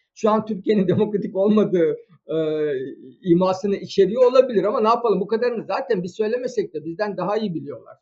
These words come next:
<laughs> Aslına bakarsan şu an mesela ana şeyin, Yargıtay'ın verdiği kararı, e, işte bütün dünya medyası geçer yani. Hani sosyal medya üzerinden hızla, hızla yayılıyor zaten bu tür bilgiler. O yüzden de hani zaten bizim, e, gidip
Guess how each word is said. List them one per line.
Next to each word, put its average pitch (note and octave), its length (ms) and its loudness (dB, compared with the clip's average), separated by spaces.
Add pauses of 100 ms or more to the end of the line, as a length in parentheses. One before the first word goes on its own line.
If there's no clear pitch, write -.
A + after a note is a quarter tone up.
(120)
<laughs> D3+ 500 -14
Aslına C#3+ 380 -10
bakarsan C#3 400 -14
şu G#3 160 -6
an F#3 160 -4
mesela D#3 380 -6
ana G3+ 140 -2 (400)
şeyin, E3+ 320 2
Yargıtay'ın G3+ 580 0
verdiği E3 360 -2
kararı, E3+ 560 -4 (440)
e, A3 100 0
işte C4+ 200 -4
bütün C#4 320 -6
dünya A3 420 -4
medyası C#3+ 480 -6
geçer F4+ 440 -6
yani. F3+ 240 -4
Hani D3+ 480 -4
sosyal F#3+ 340 -4
medya C#3+ 280 -4
üzerinden D#3 320 -8
hızla, A3+ 260 0 (460)
hızla C4 280 2
yayılıyor A#3+ 500 4
zaten E3+ 420 -2
bu B2+ 100 -12
tür C#3+ 220 -10
bilgiler. B2 360 -10 (100)
O A3+ 100 0
yüzden D4 320 0
de F#3+ 40 4
hani F#3 160 0
zaten F3+ 360 0
bizim, A#3 300 -2 (300)
e, F3+ 120 4
gidip A3+ 380 2